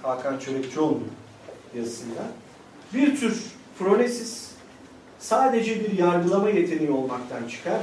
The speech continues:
doğru yargıya uygun eyleme meselesine dönüşür. Yani eylemde cisimleşmiş yargı diyor.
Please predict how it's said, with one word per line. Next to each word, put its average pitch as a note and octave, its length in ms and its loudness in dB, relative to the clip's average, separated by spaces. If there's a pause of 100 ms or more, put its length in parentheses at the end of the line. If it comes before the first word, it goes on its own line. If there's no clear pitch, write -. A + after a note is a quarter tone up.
(120)
doğru F#3+ 380 6
yargıya F#3+ 760 8
uygun D#3 480 -2
eyleme D3 360 2
meselesine B2+ 400 -6
dönüşür. - 520 -16
Yani E3+ 280 2 (420)
eylemde G3 640 8
cisimleşmiş G3 840 0
yargı E3+ 280 8
diyor. F3+ 200 -2